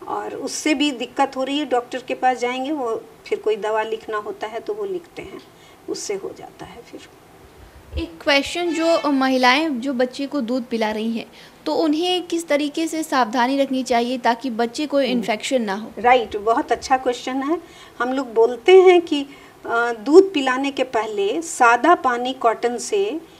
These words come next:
Speaker 1: ब्रेस्ट निपल को चारों तरफ से साफ़ करें, दूध पिलाने के बाद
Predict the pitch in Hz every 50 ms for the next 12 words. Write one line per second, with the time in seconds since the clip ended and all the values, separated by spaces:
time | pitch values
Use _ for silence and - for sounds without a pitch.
0 | - - - - - 349 - - - - - - - - - - 480 440 311 311
1 | 247 220 233 240 240 240 240 - 233 226 226 214 - 233 240 240 220 - 220 220
2 | 226 247 320 - - - 208 208 220 220 214 240 220 220 214 - - - 233 311
3 | 285 - - 381 370 392 381 - - 359 349 349 392 - - - - - - -
4 | - - - - - - - - 226 208 277 311 392 392 381 - 339 285 285 285
5 | 285 285 285 285 285 285 240 208 196 226 226 214 202 190 190 175